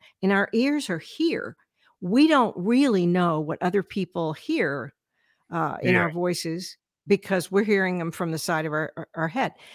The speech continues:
Speaker 1: So when you record yourself back, you kinda get used to it, you know, like, "Oh, that is me." <laughs> And
Speaker 2: Yeah.
Speaker 1: then, uh, and you, and then you play with it, you know, you just like, "What, what hap-, what would happen if I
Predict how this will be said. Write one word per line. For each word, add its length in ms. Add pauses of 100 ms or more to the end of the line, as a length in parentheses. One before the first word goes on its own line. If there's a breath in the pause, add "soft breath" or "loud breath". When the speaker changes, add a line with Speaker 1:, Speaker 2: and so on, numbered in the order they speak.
(180 loud breath)
Speaker 1:
So 280
when 320
you 140
record 480
yourself 460
back, 440 (100)
you 140 (440)
kinda 300
get 260
used 440
to 140
it, 180
you 120
know, 200
like, 200
"Oh, 160
that 200
is 180
me." 360
<laughs> 180 (400 loud breath)
And 220
Speaker 2:
Yeah. 20
Speaker 1:
then, 280
uh, 260
and 140
you, 240
and 140
then 100
you 120 (240)
play 400
with 260
it, 160
you 120
know, 140
you 120
just 180
like, 160
"What, 240
what 140
hap-, 200
what 120
would 100
happen 340
if 160
I 280